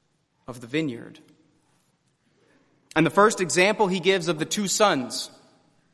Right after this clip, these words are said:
And he says one of the sons, he speaks about working in the vineyard. And the one son, it mentions, he says,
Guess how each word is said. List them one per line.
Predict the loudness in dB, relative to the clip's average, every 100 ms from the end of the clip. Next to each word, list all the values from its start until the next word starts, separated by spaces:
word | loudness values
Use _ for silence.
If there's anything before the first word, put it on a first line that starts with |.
| _ _ _ _ _ _ _
And | -2 0
he |
says | 2 2 2
one | 0 0
of | -2
the |
sons, | -2 0 0 0 -6 -10 -8
he | -4
speaks | 0 2 2
about | 4 4 8
working | 6 6 4 2
in | 2
the | 2
vineyard. | 2 0 -2 -8 -12 -20 -20 _ _ _ _ _ _ _ _
And | 2 2
the |
one | 4 4 2
son, | 2 2 4 0 -6 -20 -20 _
it | -2 0
mentions, | 0 0 -4 -4
he | -4
says, | -2 -2